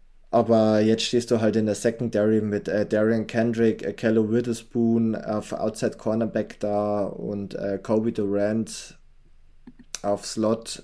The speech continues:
Ähm, und das würd ich sagen, ist tatsächlich die schlechteste Secondary der Liga.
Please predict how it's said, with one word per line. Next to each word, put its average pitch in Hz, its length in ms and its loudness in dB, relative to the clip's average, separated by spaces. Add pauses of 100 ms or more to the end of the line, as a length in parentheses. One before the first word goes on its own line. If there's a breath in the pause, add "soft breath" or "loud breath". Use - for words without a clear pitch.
Ähm, 104 360 -4
und 107 260 -8
das - 240 -8
würd - 360 -4
ich 104 160 -10
sagen, 98 300 -2
ist - 320 -12 (180)
tatsächlich - 580 -10
die - 80 -14
schlechteste 98 800 -8
Secondary 92 640 -8
der 87 140 -8
Liga. 92 540 -12